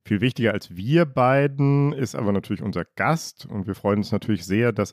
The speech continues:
Anna Sauerbrei heute bei uns ist und uns alle ein bisschen schlauer machen wird. Anna hat für die Zeit nämlich die gesamte Welt im Blick. Sie ist unsere außenpolitische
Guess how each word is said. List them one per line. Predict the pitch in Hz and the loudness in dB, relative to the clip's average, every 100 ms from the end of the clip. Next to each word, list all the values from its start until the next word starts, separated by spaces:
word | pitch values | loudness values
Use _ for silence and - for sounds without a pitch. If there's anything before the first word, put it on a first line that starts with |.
| _ | _
Anna | 92 123 131 123 | -2 2 2 2
Sauerbrei | 107 120 113 87 90 87 | 2 2 2 0 -2 0
heute | 95 - | -2 -2
bei | 82 87 | -4 -2
uns | 95 | -4
ist | - 127 123 | -2 -4 -4
und | - 101 _ | -6 -6 _
uns | 110 101 - - | 0 0 -2 -2
alle | 95 123 127 | 0 2 0
ein | 110 98 | -2 0
bisschen | 113 117 120 110 | -2 0 -2 -2
schlauer | - 90 87 82 | -2 0 0 -2
machen | 78 95 | -6 -6
wird. | 85 82 - | -8 -8 -4
Anna | 113 123 123 _ _ _ _ _ | 0 0 -2 _ _ _ _ _
hat | 104 - | -10 -8
für | - 113 | -2 -2
die | 107 107 104 - - | 2 2 2 -2 -8
Zeit | - 95 120 - | -2 0 0 0
nämlich | 113 107 - | 0 0 -4
die | 110 | -8
gesamte | 101 107 95 123 160 117 | -2 0 0 -2 0 0
Welt | 101 120 | 0 -2
im | - 82 | -4 -4
Blick. | 95 120 | -4 -4
Sie | - 104 | -10 -8
ist | - 101 | -6 -8
unsere | - 101 90 90 - | -4 -2 -2 -6 -2
außenpolitische | 98 - 110 - 101 95 104 98 - 92 | -2 0 -4 -2 -4 -4 -4 -6 -2 -2